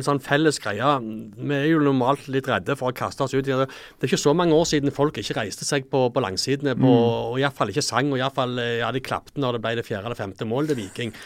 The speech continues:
Speaker 1: Så det har jo skjedd noe der med måten vi tøyer litt opp, og måten vi våger å slippe oss litt løs,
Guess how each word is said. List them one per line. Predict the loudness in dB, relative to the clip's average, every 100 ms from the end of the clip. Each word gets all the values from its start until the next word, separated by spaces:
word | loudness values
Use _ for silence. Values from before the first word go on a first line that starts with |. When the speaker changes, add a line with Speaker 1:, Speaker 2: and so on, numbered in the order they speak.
| -16 -14 -2
Speaker 1:
Så | 4
det | 4 4
har | 4
jo | 4
skjedd | 2 2 2 0 2
noe | 2 2
der | 2 2
med | 4 4
måten | 4 2 0 -4 0
vi | 2
tøyer | 2 0 0 2
litt | 0 0
opp, | -4 -4 4
og | 4
måten | 6 2 0 0
vi | 2
våger | 4 2 2 -2
å | -2
slippe | -4 -6 -2 -2
oss | 0
litt | -2 0
løs, | 2 4 2